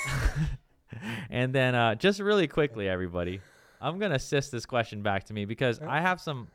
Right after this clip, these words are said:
Speaker 1: some thoughts on this.
Speaker 2: I also have some thoughts, so make
Speaker 1: Okay.
Speaker 2: this quick.
Speaker 1: Okay, I'll make it
Speaker 2: <laughs>
Speaker 1: quick.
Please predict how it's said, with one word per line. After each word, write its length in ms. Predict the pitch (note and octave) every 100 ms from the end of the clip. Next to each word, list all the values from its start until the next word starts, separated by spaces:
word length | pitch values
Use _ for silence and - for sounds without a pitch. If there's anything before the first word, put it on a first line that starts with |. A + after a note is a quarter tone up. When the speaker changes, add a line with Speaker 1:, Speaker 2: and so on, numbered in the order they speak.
| -
Speaker 1:
some 180 | - A2+
thoughts 320 | G#2 F2+ D#2
on 140 | E2+ D2+
this. 260 | C#2 - - -
Speaker 2:
I 200 | E3 F#3
also 280 | E3+ E3 C#3+
have 100 | C3
some 140 | C3+ A#2+
thoughts, 280 | B2 A2+
so 60 | C3+
make 180 | C3 D3+
Speaker 1:
Okay. 60 | A#2
Speaker 2:
this 120 | -
quick. 300 | C#3 A#2 A#2+
Speaker 1:
Okay, 180 | D3+ F3
I'll 140 | E3+
make 340 | G#3 D#4+ F4+ -
it 100 | C4+
Speaker 2:
<laughs> 20 |
Speaker 1:
quick. 180 | G#2+